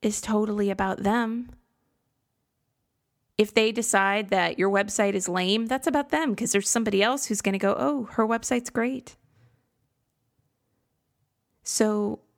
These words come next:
you have trouble taking action, or if you've been waiting, or you know you need to take action now, tell the truth, truth, truth. You know what you want on some level.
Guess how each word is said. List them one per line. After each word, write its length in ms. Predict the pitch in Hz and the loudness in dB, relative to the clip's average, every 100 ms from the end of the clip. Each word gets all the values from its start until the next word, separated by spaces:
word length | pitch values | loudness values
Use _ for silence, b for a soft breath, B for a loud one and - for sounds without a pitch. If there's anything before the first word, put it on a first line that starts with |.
| - - _ | -20 -20 _
you 140 | - 196 | -4 -4
have 320 | 208 226 240 | 0 -2 0
trouble 300 | - 214 208 | 0 0 -2
taking 400 | 208 202 208 202 | -2 -2 0 0
action, 420 | 196 196 - 190 | 0 0 -2 -2
or 80 | 170 | -2
if 140 | 165 | -2
you've 220 | 190 175 - | -4 -2 0
been 280 | 220 226 214 | 2 2 0
waiting, 520 | 202 202 202 190 185 | 0 0 0 -2 -4
or 80 | 143 | -6
you 180 | 156 | -4
know 320 | 165 175 196 233 | -2 0 2 2
you 140 | 233 | 2
need 180 | 214 196 | 0 -2
to 80 | 190 | -4
take 280 | - 190 196 | -2 -2 0
action 420 | 190 - 185 175 | -4 -2 -4 -2
now, 360 | 175 175 175 - b b b b b b b b _ _ _ _ _ _ _ _ _ - | -2 -2 -4 -10 b b b b b b b b _ _ _ _ _ _ _ _ _ -8
tell 180 | - 185 | -4 -2
the 100 | 190 | -4
truth, 360 | - 233 226 | -2 -2 -2
truth, 280 | - 220 208 | -2 -2 -2
truth. 400 | - 214 190 - | 0 0 0 -2
You 160 | 185 190 | -2 -2
know 600 | 185 190 190 208 214 220 | 0 2 2 0 -2 -4
what 200 | 190 - | -2 0
you 100 | 175 | 0
want 500 | 170 160 135 - - - _ _ _ _ _ _ | 0 -2 -4 -8 -16 -20 _ _ _ _ _ _
on 140 | 180 175 | -2 0
some 260 | - 170 | 0 0
level. 460 | 165 151 147 156 - | -2 -2 -2 -2 -6